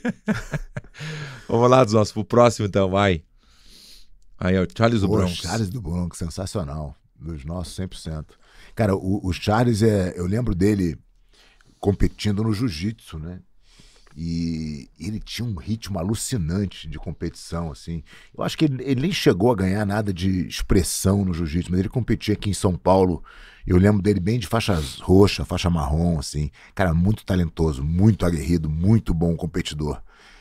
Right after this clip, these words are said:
Speaker 2: E aí, de repente, ele começou a ir pro, pro M M A. Pô, ele fez uma carreira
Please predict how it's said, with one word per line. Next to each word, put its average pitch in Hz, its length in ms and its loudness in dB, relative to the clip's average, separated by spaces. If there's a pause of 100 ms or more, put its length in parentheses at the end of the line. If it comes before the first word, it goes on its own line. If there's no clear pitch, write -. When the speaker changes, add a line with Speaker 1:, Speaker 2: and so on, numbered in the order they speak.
(200)
Speaker 2:
E 113 80 -2
aí, 156 100 0
de 160 80 0
repente, 156 380 2
ele 160 80 -6
começou 156 500 -2
a 143 60 0
ir 143 80 0
pro, 123 440 0 (220)
pro 120 160 -2
M 123 140 0
M 113 180 0
A. 139 340 -2 (460)
Pô, - 120 2
ele 80 80 0
fez 92 180 -2
uma 143 100 -4
carreira 123 500 -2